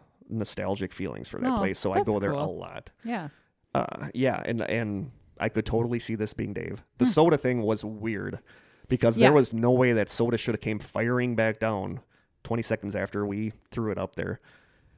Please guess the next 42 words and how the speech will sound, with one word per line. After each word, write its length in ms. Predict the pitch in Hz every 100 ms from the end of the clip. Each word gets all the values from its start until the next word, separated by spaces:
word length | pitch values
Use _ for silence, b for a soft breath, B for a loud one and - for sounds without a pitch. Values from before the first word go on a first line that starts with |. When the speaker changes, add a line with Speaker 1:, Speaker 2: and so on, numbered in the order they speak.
| b b b b _
Speaker 1:
So, 140 | - 131
yeah. 240 | 156 156 B B -
Speaker 2:
Cool 160 | - 131
Speaker 1:
So 40 |
Speaker 2:
stories. 460 | 196 381 202 139 -
Speaker 1:
thank 200 | 135 -
you 60 | 120
so 140 | 143
Speaker 2:
That's 100 | 147
Speaker 1:
much, 140 | 147 -
Speaker 2:
awesome. 60 | - 120
Speaker 1:
Luke. 120 | 160 190
Speaker 2:
Yeah, 160 | 262 240
thanks, 300 | 214 254 -
Luke. 180 | 147 - b b b b b _ -
Speaker 1:
Our 100 | 127
next 260 | 127 -
story 320 | - 151 165 156
is 120 | 120
from 320 | - 131 131
my 200 | 120 117
friend 460 | - - 120 117 107
Sherry 520 | - 113 127 120 107
at 160 | 95
work. 320 | - - - - B B B _ _ _
She 140 | - 110
just 180 | 123
sent 180 | - 113
these, 240 | 117 113 104
I 80 |
think, 240 | 101 110 104
like, 140 | 98
two 120 | - 107
days 200 | 98 92
ago. 160 | 82
So 120 | 92 110
thank 180 | 135
you, 80 | 139
Sherry. 340 | - 113 110 113
Speaker 2:
Yeah. 160 | 196 - b b b b b b b _ _ _ _ _
Speaker 1:
She 200 | - 160
writes, 420 | 156 127 139 -